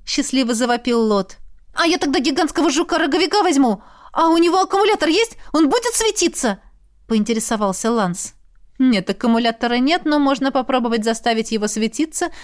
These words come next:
запитав диод от миниатюрного колебательного контура, как я показывал на уроке. Попробуем?"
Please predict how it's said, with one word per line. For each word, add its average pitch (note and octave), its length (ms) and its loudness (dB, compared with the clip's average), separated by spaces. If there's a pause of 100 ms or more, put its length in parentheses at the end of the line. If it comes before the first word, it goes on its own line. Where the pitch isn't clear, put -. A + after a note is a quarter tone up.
запитав C#4 600 -2
диод A3+ 480 0
от A3+ 220 -2
миниатюрного A3 800 2
колебательного A3 760 0
контура, G3+ 440 -2
как F3 240 -4
я F3+ 100 -2
показывал F3+ 580 -2
на F#3+ 140 0
уроке. D#3 380 -4 (180)
Попробуем?" F#3+ 760 0